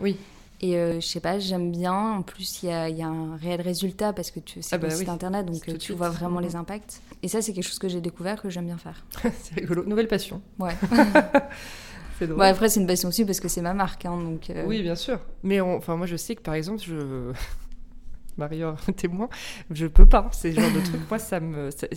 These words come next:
Speaker 1: ça, on parle chinois, vraiment. Et puis, vu que du coup, j'ai, bon, peut-être, c'est vrai que si je me forçais à me mettre dedans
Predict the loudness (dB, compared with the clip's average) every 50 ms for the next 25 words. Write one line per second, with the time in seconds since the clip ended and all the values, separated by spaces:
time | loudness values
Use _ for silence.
0 | -12 -14 -18 -18 -16 -14 -10 -8 -6 -6 -4 -4 0 2 0 2 0 0 -2 0
1 | 0 0 -2 -4 -6 -4 -2 -2 -2 -2 -4 -6 -10 -20 -20 -18 -14 -8 -4 -4
2 | -4 -2 -2 -2 -2 -2 -2 -4 -4 -6 -4 -2 0 0 0 0 -2 -4 -6 -6
3 | -10 -10 -6 -6 -4 -2 -2 -2 -2 -2 -4 -6 -12 -10 -6 -4 -2 -2 -2 -4
4 | -4 -6 -6 -4 -4 -2 -2 -2 -4 -4 -6 -10 -20 -20 -8 -4 -2 -2 -2 -4
5 | -10 -8 -4 -2 -2 -2 -2 -4 -6 -6 -6 -6 -6 -4 -4 -6 -6 -8 -12